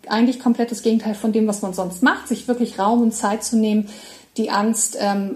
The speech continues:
also wirklich in seinem Körper zu spüren, wobei man nicht wirklich tief reingehen muss. Es reicht, wenn ich mir das nur so vorstelle, wie so ein, ähm, Film, den ich halt, ähm,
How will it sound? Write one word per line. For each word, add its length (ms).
also 280
wirklich 440
in 180
seinem 260
Körper 300
zu 140
spüren, 340
wobei 280
man 160
nicht 200
wirklich 260
tief 300
reingehen 420
muss. 220
Es 180
reicht, 340
wenn 100
ich 120
mir 140
das 140
nur 100
so 100
vorstelle, 540
wie 140
so 160
ein, 340
ähm, 220
Film, 420
den 160
ich 160
halt, 320
ähm, 280